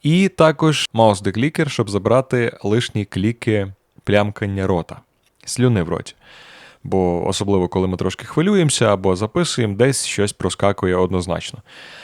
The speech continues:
І оцей звук ви чуєте В такому вигляді чистий, без всяких. Трошки компресору, трошки деклікеру. Все.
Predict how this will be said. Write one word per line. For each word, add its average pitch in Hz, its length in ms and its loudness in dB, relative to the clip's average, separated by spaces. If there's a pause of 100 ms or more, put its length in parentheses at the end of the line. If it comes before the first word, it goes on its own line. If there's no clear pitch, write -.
(120)
І 131 120 4
оцей 175 320 6
звук 196 420 0
ви 131 180 4
чуєте 120 680 0 (500)
В 95 140 -14
такому 104 320 0
вигляді 87 360 0
чистий, 147 480 -2
без 101 180 0
всяких. - 480 -4
Трошки 117 320 0
компресору, 170 600 0
трошки 113 640 0
деклікеру. 85 580 -6
Все. - 260 -2